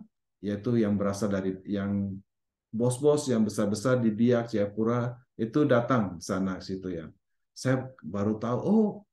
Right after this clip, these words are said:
wow, banyak sekali. Saya ketemu dengan berba-, dari berbagai daerah.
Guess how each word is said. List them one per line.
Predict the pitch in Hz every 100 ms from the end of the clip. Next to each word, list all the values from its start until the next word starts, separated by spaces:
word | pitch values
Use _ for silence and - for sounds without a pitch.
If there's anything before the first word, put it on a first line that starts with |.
| _
wow, | - 165 226 135 - _
banyak | 110 139 147
sekali. | - 170 160 135 123 - -
Saya | 131 135
ketemu | - - 123 135 123
dengan | 107 104
berba-, | 101 92 101
dari | 113 127
berbagai | 120 113 107 113
daerah. | 98 101 95